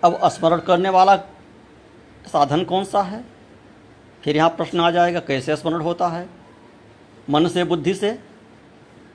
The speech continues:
स्मरण तो मन और बुद्धि का विषय है और आत्मा मन बुद्धि का विषय है नहीं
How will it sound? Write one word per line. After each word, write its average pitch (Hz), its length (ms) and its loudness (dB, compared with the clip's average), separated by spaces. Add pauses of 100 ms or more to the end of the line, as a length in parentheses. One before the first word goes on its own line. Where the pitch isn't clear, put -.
(460)
स्मरण 156 280 0
तो 156 140 0
मन 160 180 2
और 165 100 2
बुद्धि 156 220 -6
का 185 120 4
विषय 185 280 -2
है 196 220 -6 (1300)
और 170 120 8
आत्मा 170 300 6
मन 160 140 4
बुद्धि 143 200 -2
का 147 120 0
विषय 135 220 -2
है 135 200 -2
नहीं 170 240 -6